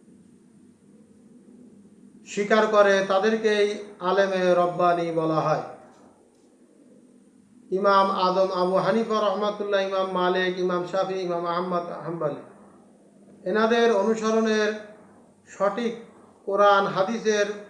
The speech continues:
পথের অনুসরণ, তাবিঈ সাহাবাদের অনুসরণ এর পথ। তাদের সম্পর্কে <coughs> আজকের এই কলেমাতুল কুফরের দশ ন-,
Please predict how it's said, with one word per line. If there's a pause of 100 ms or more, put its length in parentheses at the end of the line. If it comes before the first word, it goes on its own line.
(160)
পথের
অনুসরণ, (760)
তাবিঈ
সাহাবাদের
অনুসরণ
এর (100)
পথ। (720)
তাদের
সম্পর্কে (680)
<coughs> (2500)
আজকের
এই
কলেমাতুল
কুফরের (1000)
দশ
ন-,